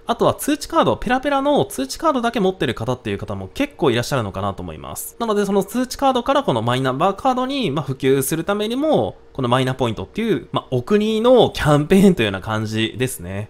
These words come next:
あともう一つはキャッシュレス決済の普及ということで、まあ、このマイナポイントを取り組むためにはこのキャッシュレス決済がどうしても必要となるんですけども、それをまあ普及させるために、今回の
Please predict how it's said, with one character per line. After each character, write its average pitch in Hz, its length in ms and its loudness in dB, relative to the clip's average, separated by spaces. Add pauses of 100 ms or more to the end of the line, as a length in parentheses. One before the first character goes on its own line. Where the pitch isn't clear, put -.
(160)
あ 254 140 0
と 156 100 0
も 123 120 -2
う - 20 -2
一 233 140 -4
つ - 60 -6
は 139 80 0
キ - 120 -8
ャ 127 40 -4
ッ - 40 -4
シ - 120 -6
ュ - 20 -2
レ 302 80 -2
ス - 120 -6
決 339 180 -4
済 165 140 -2
の 104 100 -8
普 - 140 -16
及 147 180 -4
と - 220 -6
い 117 140 -4
う 110 60 -2
こ 107 120 -6
と 101 120 -4
で、 107 360 0
ま 196 60 0
あ、 - 20 2
こ - 100 2
の 151 60 4
マ 156 160 4
イ 277 60 0
ナ 294 100 0
ポ 330 140 0
イ - 20 -2
ン 285 40 -4
ト 160 100 0
を 113 40 -2
取 127 180 -2
り 151 40 -16
組 180 120 0
む 131 40 -2
た 113 80 -6
め 117 140 -2
に 120 60 -2
は 95 100 -6
こ 113 80 -8
の 107 80 -6
キ - 100 -8
ャ 135 40 -6
ッ - 20 -6
シ 208 160 -6
ュ - 20 -4
レ 233 80 -2
ス - 80 -8
決 262 180 -4
済 - 120 -4
が 98 80 -4
ど 135 80 0
う 175 60 0
し - 20 -12
て - 80 -6
も 135 80 -2
必 - 220 -8
要 135 100 2
と 135 100 -8
な 139 140 2
る 117 100 0
ん 98 60 -6
で 98 80 -8
す 92 100 -12
け 87 100 -12
ど 95 120 -8
も、 117 340 0
そ - 80 0
れ 302 80 2
を 330 80 2
ま 330 100 2
あ 254 40 2
普 165 100 -4
及 208 180 -2
さ 202 140 -6
せ 214 100 -4
る 208 100 -4
た 220 100 -6
め 220 140 -6
に、 214 400 -4 (100)
今 170 140 0
回 147 180 -2
の 185 300 -2